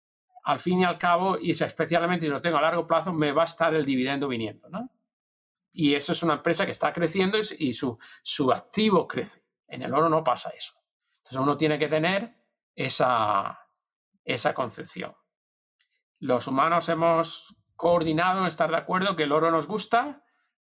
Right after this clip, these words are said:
como un activo de valor en el sentido de que eso, va a hablar, habrá alguien siempre dispuesto a comprarme lo que lo quiere y le gusta.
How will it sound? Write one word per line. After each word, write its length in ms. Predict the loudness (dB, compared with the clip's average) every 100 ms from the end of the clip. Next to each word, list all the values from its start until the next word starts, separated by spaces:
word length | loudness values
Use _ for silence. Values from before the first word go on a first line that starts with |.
| _ _ _ _ _
como 240 | -2 2 2
un 120 | 2
activo 500 | -2 -2 0 4 4
de 160 | 4
valor 400 | 4 4 6 4
en 80 | 4
el 80 | 0
sentido 480 | -2 -2 2 4 4
de 100 | 0
que 200 | -2 -2
eso, 280 | -2 -6 -2
va 120 | 0
a 40 |
hablar, 320 | 2 2 0 0
habrá 360 | 0 2 4 4
alguien 200 | 2 0
siempre 320 | -2 -2 -4
dispuesto 320 | 0 0 0
a 60 | -2
comprarme 400 | -2 0 0 -2
lo 100 | -2
que 80 |
lo 140 | -2 -2
quiere 260 | -2 0
y 20 | 0
le 80 |
gusta. 560 | 0 -2 0 0 0 -12